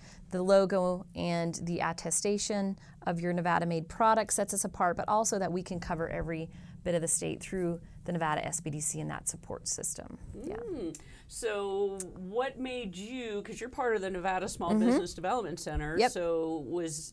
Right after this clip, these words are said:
Speaker 2: were you, were you hired to handle this piece,
Speaker 1: I
Speaker 2: or?
Speaker 1: was not.
Speaker 2: Mm.
Speaker 1: So I'm the statewide operations manager for the Nevada Small Business Development Center. I wear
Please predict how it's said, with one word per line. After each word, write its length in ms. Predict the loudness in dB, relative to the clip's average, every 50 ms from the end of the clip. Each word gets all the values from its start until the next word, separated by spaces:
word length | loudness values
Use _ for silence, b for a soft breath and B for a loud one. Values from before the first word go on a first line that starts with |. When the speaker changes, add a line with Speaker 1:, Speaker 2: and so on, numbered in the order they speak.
| -10 -8
Speaker 2:
were 120 | -6 -6
you, 160 | -4 -2 0 2
were 120 | 2 2
you 160 | 2 0 -2 -2
hired 580 | 2 6 8 8 10 10 8 6 4 2 0
to 160 | 0 0 0
handle 420 | 2 2 2 2 2 2 0 0 -2
this 320 | 0 0 0 0 0 -2 -6 -10
piece, 480 | -8 -8 -6 -4 -2 -4 -2 -2 0
Speaker 1:
I 140 | 2 6 6
Speaker 2:
or? 100 | 8 8
Speaker 1:
was 240 | 6 6 4 4 4
not. 600 | 2 4 4 2 2 2 4 4 4 4 2 2
Speaker 2:
Mm. 40 | 2
Speaker 1:
So 300 | 4 6 6 6 6 8
I'm 420 | 8 8 8 8 6 6 4 4 4
the 400 | 2 2 2 2 2 2 2 2
statewide 580 | 2 2 2 2 2 2 2 2 0 2 2 2
operations 680 | 2 2 0 0 -2 0 0 -2 -2 -4 -4 -4 -4 -4
manager 480 | -4 -4 -2 -4 -2 -2 -2 -2 -2
for 120 | -2 -2 -4
the 80 | -2
Nevada 300 | 0 2 2 2 2 2
Small 240 | 0 0 0 -2 -2
Business 280 | 0 0 0 0 0 -2
Development 320 | -2 -2 -2 -2 -2 -2
Center. 260 | -2 -2 -2 -2 -2 -2
I 60 | -2
wear 260 | -2 -2 -2 -4